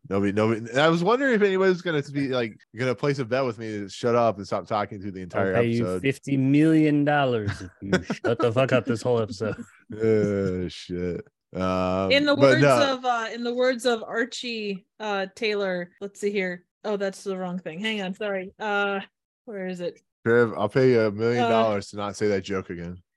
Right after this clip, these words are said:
Speaker 3: Night-, your financial, your nightly financial, uh, uh, folder, folderode, folderode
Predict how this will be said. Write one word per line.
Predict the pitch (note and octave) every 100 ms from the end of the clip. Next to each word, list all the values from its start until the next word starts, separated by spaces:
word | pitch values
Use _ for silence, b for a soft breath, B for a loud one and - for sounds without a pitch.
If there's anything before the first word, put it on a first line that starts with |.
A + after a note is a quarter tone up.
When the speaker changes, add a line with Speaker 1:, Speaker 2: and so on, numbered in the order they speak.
| _ A3
Speaker 3:
Night-, | A#3+ C#4+ C#4
your | D4
financial, | D4 C#4+ C#4+ E4 D#4+ D4+
your | C4
nightly | B3+ C#4 D#4 D#4+ D#4+ - C#4 C4
financial, | C4 D4 - C4 B3 A#3+ A#3 -
uh, | A3 G#3+ G#3 - _ _
uh, | G#3 G3+ F#3+ -
folder, | - B3 C4+ C4 A3 G3 - -
folderode, | C#4+ C4 A3 G#3 G3 G3 G3 _ _ -
folderode | A#3 A3 G3+ G3 G3 F3